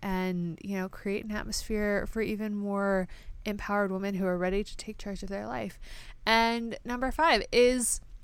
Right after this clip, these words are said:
the episodes that are coming up. I have been chatting with some amazing people and learning some new things, and there are some other people that I really wanna bring on the podcast and have conversations with, and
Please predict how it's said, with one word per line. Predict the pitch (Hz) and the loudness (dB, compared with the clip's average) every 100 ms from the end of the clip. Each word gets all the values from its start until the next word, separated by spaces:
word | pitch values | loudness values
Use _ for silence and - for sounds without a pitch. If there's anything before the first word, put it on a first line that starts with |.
| - | -10
the | 240 247 | 4 6
episodes | 262 277 294 262 | 6 4 2 2
that | 269 | 0
are | 269 | 0
coming | 277 277 | 0 0
up. | 294 - | 0 2
I | - 226 | 6 6
have | 254 240 226 | 6 4 2
been | 247 233 | 2 -4
chatting | 226 - 220 226 226 | -4 2 4 4 2
with | 214 | 0
some | - | 0
amazing | 226 214 196 196 233 | 0 0 0 -2 -4
people | 208 208 233 | -4 -4 -4
and | 196 | -2
learning | 190 190 226 | -2 -2 -4
some | - | -4
new | 202 208 | -2 -2
things, | 190 175 175 | -2 -6 -6
and | - 208 | -6 -4
there | 220 | -2
are | 240 | -2
some | 262 | -2
other | - 202 | -2 -2
people | 233 233 233 | -2 -4 -2
that | 220 | 0
I | 196 | 2
really | 185 190 190 | 2 0 0
wanna | 190 185 175 180 - - - - | 0 0 0 -2 -8 -12 -12 -10
bring | 180 196 196 | 0 2 2
on | |
the | 208 | 2
podcast | - 180 180 196 185 196 | 2 2 2 2 0 0
and | 208 | -6
have | - 180 | -4 -6
conversations | - 180 185 185 - - 202 | -4 -4 -4 -6 -8 -8 -8
with, | 214 233 | -8 -6
and | 226 196 180 | -4 -4 -6